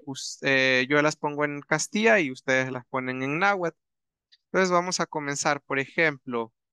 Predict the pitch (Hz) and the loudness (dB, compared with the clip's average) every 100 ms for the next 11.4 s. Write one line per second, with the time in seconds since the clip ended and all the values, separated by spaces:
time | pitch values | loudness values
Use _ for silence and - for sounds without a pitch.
0 | _ _ _ - 143 143 139 139 139 139 | _ _ _ 0 2 4 4 4 4 2
1 | 135 - 131 _ 160 139 143 143 160 160 | -2 -12 -18 _ -8 -2 0 -2 -6 -6
2 | 156 _ - 139 131 127 123 120 - - | -6 _ -16 -12 -10 -8 -4 -2 -2 -4
3 | - 143 143 139 147 151 147 _ _ _ | 2 6 8 8 6 4 0 _ _ _
4 | _ _ _ _ _ _ _ _ _ _ | _ _ _ _ _ _ _ _ _ _
5 | _ _ _ - - - _ _ _ _ | _ _ _ -12 -12 -12 _ _ _ _
6 | _ _ _ _ _ _ _ _ _ _ | _ _ _ _ _ _ _ _ _ _
7 | _ _ - - _ _ _ _ _ _ | _ _ -20 -20 _ _ _ _ _ _
8 | _ _ _ _ _ _ _ _ _ _ | _ _ _ _ _ _ _ _ _ _
9 | _ _ _ _ _ _ _ _ _ _ | _ _ _ _ _ _ _ _ _ _
10 | _ _ _ _ - 139 139 - 131 131 | _ _ _ _ -6 0 0 0 0 2
11 | 131 - - | 2 -2 -12